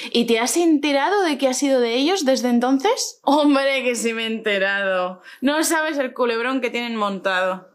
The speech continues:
Resulta que empezaron a quedar. ¿Qué dices? ¿Estaban de rollo? Sí, sí, estaban de rollo o se hicieron follamigos o como tú lo quieras llamar. Qué bonito, ¿no? Así tan repentino, en plan media naranja. No,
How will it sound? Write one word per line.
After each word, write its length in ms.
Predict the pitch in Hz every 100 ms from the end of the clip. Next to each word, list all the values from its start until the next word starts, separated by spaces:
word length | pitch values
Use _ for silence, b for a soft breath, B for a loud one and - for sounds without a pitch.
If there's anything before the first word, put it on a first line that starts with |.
| -
Resulta 1000 | 226 214 226 - 277 311 294 214 254 -
que 100 | 233
empezaron 540 | 220 214 208 220 254
a 100 | 294
quedar. 320 | 262 202 208 - _
¿Qué 260 | 240 220 202
dices? 720 | 190 185 - 180 165 165 -
¿Estaban 440 | 180 - 220 240 254
de 120 | 214
rollo? 560 | 180 175 175 220 403 - -
Sí, 300 | - - 302
sí, 220 | 247 294
estaban 460 | 220 - 233 247 269
de 120 | 240
rollo 640 | 220 220 262 330 359 370 247
o 120 | 220
se 140 | 226
hicieron 600 | 202 233 247 262 254 233
follamigos 760 | 226 226 214 202 226 294 415 277
o 100 | 226
como 220 | 202 190
tú 120 | 240
lo 100 | 247
quieras 220 | 220 180
llamar. 420 | 175 202 254 - -
Qué 180 | 226
bonito, 600 | 208 202 190 185 185 262
¿no? 380 | 277 220 233 302
Así 1200 | 262 - 220 214 220 220 220 214 208 202 202 - -
tan 200 | 208 196
repentino, 840 | 202 180 180 175 143 202 285 285
en 200 | 214 202
plan 560 | 208 196 196 190 190 196
media 260 | 196 196
naranja. 640 | 180 151 220 330 - - -
No, 580 | 233 233 262 403 - -